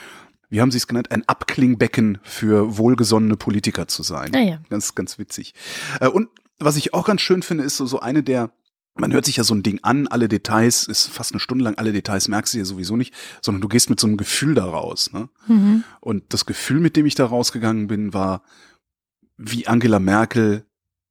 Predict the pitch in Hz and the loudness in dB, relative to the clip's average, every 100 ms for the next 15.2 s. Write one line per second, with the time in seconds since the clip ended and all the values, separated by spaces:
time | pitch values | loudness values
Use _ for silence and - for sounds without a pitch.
0 | - 113 - - 104 - 95 98 - 107 | -2 -2 0 0 0 0 0 -2 -2 -6
1 | 95 - 127 - - 95 - - - - | -4 -2 -2 -2 -4 -4 -10 -10 -12 -14
2 | 78 - - - _ _ _ _ _ _ | -16 -16 -20 -20 _ _ _ _ _ _
3 | - - 104 92 87 82 85 85 107 147 | -18 -10 -6 -4 -4 -6 -6 -4 0 0
4 | 185 - _ _ _ _ _ 95 113 175 | -2 -6 _ _ _ _ _ 0 0 0
5 | - 185 202 - 190 101 85 - 76 - | -2 -2 -4 -4 -4 -4 -4 -10 -8 -8
6 | - 214 208 208 - 90 90 104 123 104 | 2 2 2 -2 -4 -6 -2 0 0 0
7 | 78 52 - _ _ - 208 175 _ _ | -4 -6 -14 _ _ -4 -4 -4 _ _
8 | _ _ _ _ - 202 190 185 190 202 | _ _ _ _ -2 0 2 2 2 2
9 | 247 214 196 202 202 190 196 190 190 190 | 4 4 4 2 0 -2 0 2 2 0
10 | - 101 120 135 139 110 87 90 107 135 | -4 -6 -2 -2 0 -4 -4 -6 -6 -4
11 | 151 147 117 127 170 135 - 135 117 - | -4 -2 0 0 0 -4 -2 0 2 2
12 | 123 95 90 90 90 90 107 139 123 104 | 2 -2 -4 -4 -6 -4 -4 -4 -6 -8
13 | - - 110 120 113 - 110 - 95 90 | -6 -2 0 2 0 -2 -2 -4 -2 -4
14 | - 98 92 92 113 - - 98 95 - | -4 -4 -4 -4 -8 -10 -10 -10 -10 -10
15 | - | -10